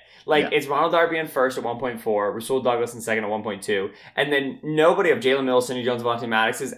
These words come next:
Speaker 1: as close to Sewell as Darby is. So
Speaker 2: Yeah.
Speaker 1: Douglas has half as many snaps as, as Darby and basically the same number of interceptions, which
Speaker 2: He
Speaker 1: goes
Speaker 2: baked in,
Speaker 1: back
Speaker 2: like,
Speaker 1: to
Speaker 2: chaos.
Speaker 1: everything we've been saying about Rasul Douglas.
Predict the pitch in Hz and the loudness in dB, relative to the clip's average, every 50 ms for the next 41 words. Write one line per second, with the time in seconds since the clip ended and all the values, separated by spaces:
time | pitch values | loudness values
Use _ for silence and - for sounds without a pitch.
0 | - - 139 160 190 214 208 208 - - - 190 196 196 190 196 - 147 147 - | 0 2 6 6 8 6 6 4 0 0 2 4 4 4 2 2 -4 -4 -4 -2
1 | - 165 160 147 135 131 127 - - - - _ - 147 151 151 156 165 151 143 | 0 4 4 6 6 6 4 2 -4 -16 -12 _ 2 4 6 6 6 4 4 2
2 | 120 143 143 147 139 131 131 127 127 113 101 - - - - - - - - 147 | 2 4 4 4 4 4 2 4 4 4 4 2 -2 -6 -16 -20 -18 -12 -6 -2
3 | 165 165 156 156 170 190 196 190 208 170 139 - - - 147 147 147 151 165 156 | 2 4 6 6 6 4 2 2 0 0 -2 -2 0 4 4 6 6 4 2 -2
4 | 151 160 160 156 151 147 - - 139 135 143 143 - 156 151 143 - 123 - - | -2 -2 -2 0 -2 -2 0 2 2 2 2 2 0 -4 -4 0 0 0 2 4
5 | 165 160 165 170 175 170 120 123 123 - 135 131 131 - 131 120 120 113 127 120 | 4 4 4 4 4 2 0 0 2 2 2 2 2 0 -4 -6 -4 -2 -2 -2
6 | 117 113 110 107 107 104 101 104 - 113 98 98 - - - - - - - - | 0 0 0 0 0 -2 -2 -2 -2 -2 -4 -4 -4 -8 -10 -10 -12 -16 -18 -20
7 | - - - 147 151 131 135 120 165 175 202 - - - 196 185 175 170 117 - | -18 -4 0 2 2 4 4 6 8 10 10 10 8 8 6 6 6 6 6 4
8 | 143 - - 117 147 165 180 196 190 220 220 220 226 220 208 208 180 190 196 190 | 4 2 2 4 6 6 6 6 6 6 4 4 4 4 4 4 4 4 2 2
9 | 165 160 190 180 175 175 - 180 165 165 165 156 147 139 143 147 139 139 135 160 | 4 4 2 2 2 0 2 4 4 6 4 4 4 4 4 4 4 2 2 0
10 | 151 135 131 131 123 110 98 85 - - - - | 0 2 2 2 2 2 0 -4 -6 -6 -10 -18